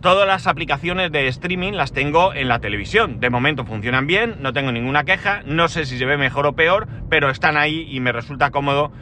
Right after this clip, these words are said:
que no tener otro, otro cacharro, aparte que el Apple T V lo tengo en el dormitorio. La cuestión es que, eh, bueno, pues ya está, como digo, eh, Netflix, eh, Amazon Prime, tal, todo esto lo podía ver desde el Apple T V sin ningún problema.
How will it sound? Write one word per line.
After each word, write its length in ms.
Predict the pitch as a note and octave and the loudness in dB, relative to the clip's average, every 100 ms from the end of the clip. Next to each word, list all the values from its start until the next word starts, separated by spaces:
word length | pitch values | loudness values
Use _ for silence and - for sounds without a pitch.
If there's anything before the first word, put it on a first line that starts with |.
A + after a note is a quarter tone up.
| - - | -14 -8
que 540 | C3 A#2 G#2+ G2 F#2 F#2 | 0 2 2 -2 -6 0
no 160 | C#3+ | 0
tener 220 | C3+ C3+ | 2 2
otro, 360 | C3 A#2+ A#2+ B2 | 2 0 -4 -4
otro 240 | C3 C3+ | -4 -4
cacharro, 540 | C3 B2+ G3+ F3+ A#2 G2+ | -2 0 2 2 0 -4
aparte 400 | B2 A#2+ C3 C#3+ | -2 0 0 0
que 60 | B2 | 0
el 60 | |
Apple 240 | A2+ A#2 B2 | 0 0 -4
T 100 | C3+ | -2
V 140 | D3+ | 0
lo 100 | C#3+ | 0
tengo 300 | B2+ C#3 D3+ | 2 2 2
en 180 | C3 A#2+ | 0 0
el 140 | A2 | 0
dormitorio. 640 | G#2+ G2+ G2 G2 G#2 D#2+ - - - - - - - - - - - | -2 -2 -2 -2 -2 -4 -10 -12 -10 -8 -8 -10 -12 -14 -14 -14 -6
La 160 | D3 C#3 | 0 0
cuestión 360 | C#3+ - D#3+ | 0 0 2
es 120 | E3+ E3 | 2 2
que, 240 | G3 A3+ - - - - - | 0 0 -6 -12 -10 -8 0
eh, 340 | D3 C3+ B2+ | 2 2 0
bueno, 300 | B2 F3 A#3 - - | 2 2 0 -6 -4
pues 160 | B2+ | -2
ya 140 | A#2 C3+ | 0 -2
está, 200 | - F2 | -2 -8
como 180 | G2 A#2 | -4 0
digo, 360 | C3+ D#3 G3+ G3+ A#2+ | 2 4 4 2 -6
eh, 420 | G#2 G#2 G#2+ G2+ | -4 -2 -4 -6
Netflix, 760 | G#2 C3+ - C#3+ D3 D3+ D3+ D3 | 0 0 0 0 2 4 2 0
eh, 360 | B2 A2 A2 G#2+ | 0 2 2 0
Amazon 400 | A#2 A2+ A2 G#2+ | 0 -2 -4 -2
Prime, 720 | C#3+ D#3 D#3+ D#3 D#3 D#3 D3 | 2 4 4 0 -2 -6 -4
tal, 280 | C#3 A#2+ G#2+ | 0 0 0
todo 240 | E3+ F3+ | 0 0
esto 200 | F#3 - | -2 -2
lo 120 | G#3 | -2
podía 260 | C#3+ B2 C#3 | 0 0 0
ver 160 | D3 E3 | 0 -2
desde 220 | C#3+ A#2 | -2 -2
el 60 | |
Apple 200 | B2+ C3+ | -2 -2
T 140 | C3+ E3 | -4 -4
V 160 | G3+ | -6
sin 180 | G3+ C#3+ | -6 -4
ningún 240 | C3 C#3 C#3+ | -2 -2 0
problema. 480 | C#3 F#3 E3+ G2+ | 2 2 2 -4